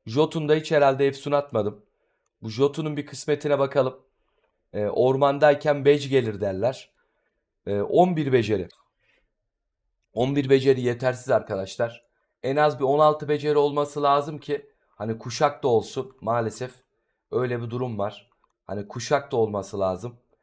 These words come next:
On ortalama, on delici, yedi beceri, üç beceri. Ee, hadi abicim, otuz bir ort. Ort değil, badge istiyoruz bu sefer ya. Yani otuz bir ort değil de badge istiyoruz. Altı beceri,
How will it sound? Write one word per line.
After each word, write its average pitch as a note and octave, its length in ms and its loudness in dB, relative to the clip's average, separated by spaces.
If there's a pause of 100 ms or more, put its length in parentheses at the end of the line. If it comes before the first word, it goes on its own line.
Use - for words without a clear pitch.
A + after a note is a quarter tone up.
(280)
On D3 140 0
ortalama, C#3 540 0
on C#3 200 -4
delici, G#2+ 580 -8 (400)
yedi B2 340 -4
beceri, A2 560 -2 (1000)
üç A#2+ 240 -10
beceri. G#2+ 480 -2 (760)
Ee, F#2 240 -8
hadi C3+ 240 0
abicim, F#2 360 -4 (260)
otuz - 340 -10
bir F3 100 -4
ort. - 480 -2 (800)
Ort E3+ 300 0
değil, D3+ 180 -6
badge C3+ 220 -2
istiyoruz G2+ 440 -8
bu F2 40 -20
sefer F2+ 360 -12
ya. F2 340 -10 (720)
Yani F#2 180 -12
otuz A2 340 -12
bir D#3 80 -6
ort D3 240 0
değil D3 220 -10
de G#2 60 -4
badge B2+ 260 -8
istiyoruz. G2 420 -10
Altı A2+ 340 -4
beceri, G#2 520 -6